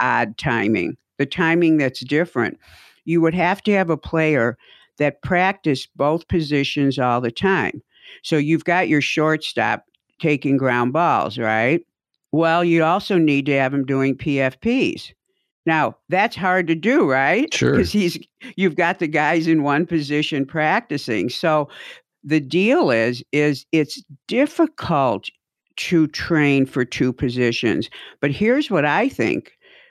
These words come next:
Speaker 1: coaches, high school coaches, youth coaches, if it's part of your makeup of the team that this guy is going to pitch and he's going to play a position,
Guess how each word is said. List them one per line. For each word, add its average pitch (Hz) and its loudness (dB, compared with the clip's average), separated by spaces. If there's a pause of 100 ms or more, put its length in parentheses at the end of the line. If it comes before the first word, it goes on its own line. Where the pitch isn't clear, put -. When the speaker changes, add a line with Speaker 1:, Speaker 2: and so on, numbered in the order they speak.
(120)
Speaker 1:
coaches, 135 0
high 131 -2
school 135 0
coaches, 131 -2
youth 131 0
coaches, 170 0 (640)
if 262 2 (240)
it's 156 0
part 214 0
of 147 0
your 165 0
makeup 180 -2
of 151 -2
the 143 -4
team 139 0 (340)
that 147 0
this 196 0
guy 135 0
is 139 -2
going 170 0
to 247 -2
pitch - -2 (520)
and 226 4
he's 175 0
going 127 2
to 120 -4
play 123 0
a 117 0
position, 117 -4